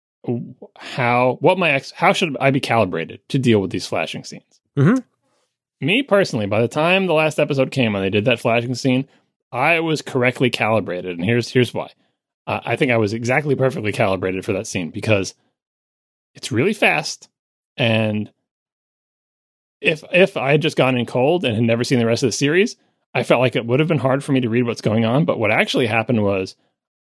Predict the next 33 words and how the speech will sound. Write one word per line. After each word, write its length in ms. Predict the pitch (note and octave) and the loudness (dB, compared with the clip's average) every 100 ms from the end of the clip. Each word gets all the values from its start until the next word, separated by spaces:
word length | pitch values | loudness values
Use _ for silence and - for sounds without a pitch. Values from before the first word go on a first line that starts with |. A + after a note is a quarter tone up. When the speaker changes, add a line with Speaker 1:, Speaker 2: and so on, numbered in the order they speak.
| - | -6
Speaker 1:
I 200 | B2 A#2+ | -2 0
one 300 | A2 C3 D#3+ | 2 0 0
hundred 280 | D#3 C#3+ B2+ | 0 -2 -2
percent 440 | A#2+ C#3+ A2 G#2 _ _ _ _ - | -2 0 -2 -4 _ _ _ _ -10
read 360 | A2 B2 A#2+ | -2 2 2
everything 340 | A2 B2+ D3+ E3+ | 0 0 0 0
that 100 | D3 | 0
was 120 | D3+ | 0
going 240 | D3+ C#3+ | 2 2
on. 320 | C#3 E3 G#3 - _ _ D#3+ | 2 0 -2 -4 _ _ -2
My 200 | D3 B2 | 0 2
brain 320 | D3 D#3 D#3 | 2 2 0
said, 380 | - C3 B2+ _ _ _ _ _ _ _ - | 0 2 2 _ _ _ _ _ _ _ -10
"But 80 | A#2+ | -6
is 80 | C3 | -4
that 160 | F3 | -4
really 240 | B2 A#2 A#2+ | -2 0 2
what 200 | B2+ C#3 | 2 0
you 60 | |
saw? 300 | B2+ C#3 B2 | -2 2 2
You 60 | A#2 G#2 | 0 0
Speaker 2:
You 60 | D3+ | 2
saw, 80 | C#3 | 4
Speaker 1:
better 120 | C#3+ | 4
Speaker 2:
you 60 | G3 | 4
saw 160 | A2+ | 4
Speaker 1:
rewind 200 | G#3 G3+ | 4 4
Speaker 2:
that 80 | F#3+ | 2
Speaker 1:
and 100 | E3 | 2
Speaker 2:
it 40 | D3+ | 0
was 120 | - | -4
Speaker 1:
check." 100 | - | -4
Speaker 2:
three 600 | C3+ D#3 D3+ D3 D3 | 0 2 4 2 0